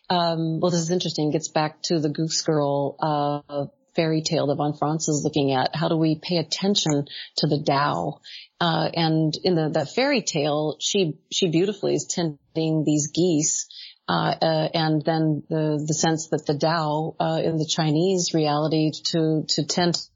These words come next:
to the Tao and to look at the Tao, they watch the patterns of the feathers of the geese. Well, we watch the patterns of the stars and planets and muse over our little time-space coordinates in relation to these larger bodies, larger archetypal presences, and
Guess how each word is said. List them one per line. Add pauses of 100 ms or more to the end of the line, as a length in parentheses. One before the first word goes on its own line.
(120)
to
the
Tao (300)
and
to
look
at
the
Tao,
they
watch
the (100)
patterns
of
the
feathers
of
the
geese. (340)
Well,
we
watch
the
patterns
of
the
stars
and
planets
and
muse
over
our (280)
little
time-space
coordinates
in
relation
to
these
larger
bodies, (320)
larger
archetypal
presences,
and